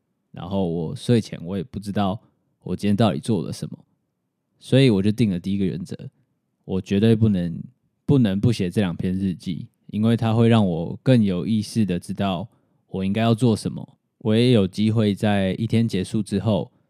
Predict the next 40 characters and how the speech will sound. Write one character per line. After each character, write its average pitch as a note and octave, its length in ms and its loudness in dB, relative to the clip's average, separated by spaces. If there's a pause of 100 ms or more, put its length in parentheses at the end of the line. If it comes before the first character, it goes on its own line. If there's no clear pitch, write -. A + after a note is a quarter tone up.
(200)
重 G2+ 260 -4
新 A#2+ 240 0
去 A2 380 2
审 F#2+ 280 -8
视 G2+ 240 -2
我 D#2 180 -2
一 G#2+ 100 -4
整 F2+ 200 -4
天 F#2+ 160 -4
的 G2 100 -2
状 E2 260 -6
态。 - 260 -12 (500)
然 G2 120 -4
后 A#2 80 2
再 C3 160 2
来 G#2 160 2
关 A2 260 0
于 F#2 560 0
生 A#2+ 300 0
活 G2 180 -2
的 F2+ 120 -4
第 A2 160 0
二 G#2 60 0
个 G#2 60 -2
原 F#2+ 240 -2
则， G#2 220 -6
就 F#2+ 140 -8
是 E2+ 340 -8 (720)
我 - 140 -12
必 G2+ 100 -4
须 G#2 140 0
要 F#2+ 580 0 (680)
闹 A2 180 0
钟 G#2 200 0
响 F#2+ 320 -6
马 F2 160 -12
上 G2 240 -6
就 G2+ 140 0
起 F#2+ 160 -8
来， - 260 -14